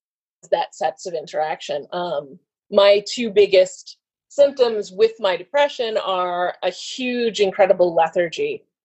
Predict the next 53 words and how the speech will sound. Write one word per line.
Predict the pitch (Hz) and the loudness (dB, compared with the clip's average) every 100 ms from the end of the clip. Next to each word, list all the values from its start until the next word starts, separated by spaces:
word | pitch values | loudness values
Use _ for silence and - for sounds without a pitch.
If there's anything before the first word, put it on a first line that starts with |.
| - | -2
Like, | 165 | 2
I | 175 | 0
just | 170 - | 0 0
want | 160 | 0
to | |
sleep | - 196 175 - | 2 0 0 4
all | 190 170 | 4 4
the | 156 | 0
time. | - 320 262 170 143 190 _ _ - | 2 4 4 4 0 -4 _ _ 2
And | 220 214 | 4 6
then | 202 196 196 190 - | 6 4 0 -8 -4
a, | 190 175 180 180 180 | -2 -2 -4 -6 -6
um, | 185 170 170 170 - | -8 -10 -14 -18 -10
catastrophically | - 180 175 - 160 165 - 175 165 | -2 0 0 0 0 -2 -10 -12 -12
depressed | - - - - - | -12 0 0 0 -2
mood, | 202 202 185 | 2 4 4
but | 180 175 | 2 2
also | 180 196 190 175 | 0 2 2 2
the | 170 165 | -4 -6
specific | - - 214 226 214 | -10 -8 0 2 4
one | 196 185 | 2 2
that | - | 2
gets | 185 - | 0 2
really | 185 180 | 0 2
bad | 175 165 165 | 0 0 0
is | 165 175 | -4 -4
the | |
anhedonia, | 165 156 160 156 190 175 147 | -4 -4 0 2 2 -2 -4
which | 139 185 | -6 -6
is | 359 | -2
that | - | -2
nothing | 156 175 185 170 | 0 -2 -2 -4
makes | 160 - | -10 -10
me | 165 160 | -14 -10
happy, | 156 - _ _ _ _ _ - _ _ _ | -10 -10 _ _ _ _ _ -20 _ _ _
which | 233 226 | 0 4
is | 233 | 4
actually | 311 320 - 277 226 | 4 2 0 2 4
a | |
much | 208 202 208 185 | 4 0 -4 2
bigger | 214 214 208 202 | 2 4 2 2
problem | - 415 226 233 226 | 2 2 2 0 -2
than | 220 214 | -4 -4
you | 220 | -8
think | 277 262 | -8 -4
it | 214 | -2
is, | 202 196 | -2 -4
because | 190 220 | -8 -2
it | 208 202 | 2 2
actually | 208 - 214 | 0 -4 0
gets | 202 - | 0 0
down | 190 196 | -4 -4
to | 190 | -8